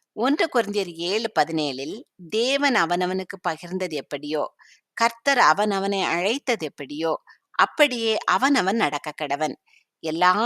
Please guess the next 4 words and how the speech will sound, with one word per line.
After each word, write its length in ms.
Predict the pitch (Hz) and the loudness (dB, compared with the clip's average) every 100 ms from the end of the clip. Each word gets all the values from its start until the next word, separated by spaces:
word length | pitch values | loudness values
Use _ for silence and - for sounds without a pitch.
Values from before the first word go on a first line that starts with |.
| 277 | 4
சபைகளிலேயும் 880 | 302 196 185 185 185 180 180 185 190 | 4 2 0 -4 -6 -6 -4 -4 -4
இப்படியே 500 | 160 - 185 180 185 214 | -4 -8 -8 -6 -4 -4
திட்டம் 360 | 185 - 165 | -6 -6 -4
பண்ணுகிறேன். 540 | 151 143 147 147 151 | -2 -4 -6 -2 -2